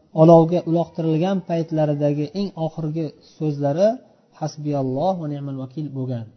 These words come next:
edi. "Menga Allohning o'zi kifoya va u zot o'zi yetarli vakil bo'lgan zot, eng go'zal, eng yaxshi vakil bo'lgan zotdir", deganlar. Demak, bu yerda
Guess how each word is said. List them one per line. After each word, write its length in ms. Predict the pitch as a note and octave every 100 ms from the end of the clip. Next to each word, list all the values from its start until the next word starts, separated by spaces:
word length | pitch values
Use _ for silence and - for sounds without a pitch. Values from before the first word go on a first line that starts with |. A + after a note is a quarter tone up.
| _
edi. 280 | C#3 A#2 A#2+ - _ _ _ _ _ _ _ _ _ - -
"Menga 480 | C#3 C#3+ C#3 D#3+ E3 -
Allohning 500 | C#3 C#3 C3+ C#3 C3+ B2+ -
o'zi 260 | D3 C3+
kifoya 420 | C3 - E3 F#3+ F#3+
va 120 | D#3 D3+
u 140 | D#3 D3+
zot 260 | C#3+ C#3 _ -
o'zi 200 | C3+ C3+
yetarli 580 | C3 C3+ C3+ C3 D#3+ E3+ D#3+
vakil 420 | C3+ C3+ C3+ E3 D3+
bo'lgan 360 | C3+ C#3 C3+ C3
zot, 220 | C3 E3+
eng 180 | D#3 C#3+
go'zal, 320 | C3 C#3 D#3+ D3 -
eng 180 | - D#3 C#3
yaxshi 320 | C#3+ C3+ - D3 C3
vakil 320 | C#3 C#3 D3
bo'lgan 260 | C3+ C3+ C3
zotdir", 480 | C3+ D3+ - - C3 - _ _ _ _ _ _ _ _ _ _ _ _ _ _ _ -
deganlar. 480 | D3 C#3+ C3+ A#2+ A2+ - _ _ _ _ _ _ _ _ _ - D#3+
Demak, 200 | G3+ F3+
bu 80 | F#3+
yerda 320 | F#3+ F3 A3